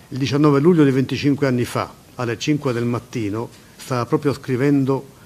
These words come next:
la risposta a una lettera inviatagli dalla preside di un liceo di Verona.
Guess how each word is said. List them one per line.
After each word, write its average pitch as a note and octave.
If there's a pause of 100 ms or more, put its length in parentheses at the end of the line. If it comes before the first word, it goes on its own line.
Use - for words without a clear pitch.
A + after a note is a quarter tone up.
la A#2+
risposta C#3
a B2
una A#2
lettera C3
inviatagli A#2+
dalla A#2
preside B2
di A#2
un A#2+
liceo B2
di A2+
Verona. G#2+